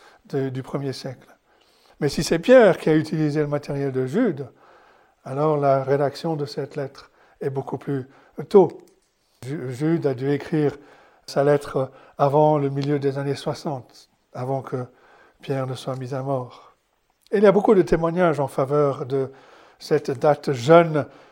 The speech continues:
de l'écriture de cette lettre de Jude et de son inclusion dans le, le canon des Écritures. Un des pères de l'Église, Clément d'Alexandrie, euh, les at-, les dates, c'est environ cent cinquante à deux cent dix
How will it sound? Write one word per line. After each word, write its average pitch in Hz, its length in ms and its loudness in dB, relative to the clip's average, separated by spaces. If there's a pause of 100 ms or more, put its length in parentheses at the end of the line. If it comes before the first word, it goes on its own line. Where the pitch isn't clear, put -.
(160)
de 143 140 0
l'écriture 151 840 2
de 143 140 -2
cette 151 300 -6
lettre 160 300 -2
de 143 160 0
Jude 180 300 0
et 139 80 2
de 143 120 -4
son 147 300 -8
inclusion 175 800 2 (380)
dans 151 300 2
le, 147 320 4 (280)
le 139 160 -2
canon 160 380 -2
des 143 180 -2
Écritures. 151 720 -2 (460)
Un 151 180 0
des 147 140 2
pères 156 320 2
de 147 100 0
l'Église, 147 800 0
Clément 147 340 -6
d'Alexandrie, 151 800 0 (580)
euh, 160 180 -8
les 127 220 -6
at-, 143 120 0 (100)
les 131 140 -8
dates, 147 220 0
c'est 139 200 -6
environ 139 480 -2
cent 147 200 -8
cinquante 156 540 -6
à 131 80 -4
deux 139 180 -6
cent 139 200 -10
dix 165 340 -6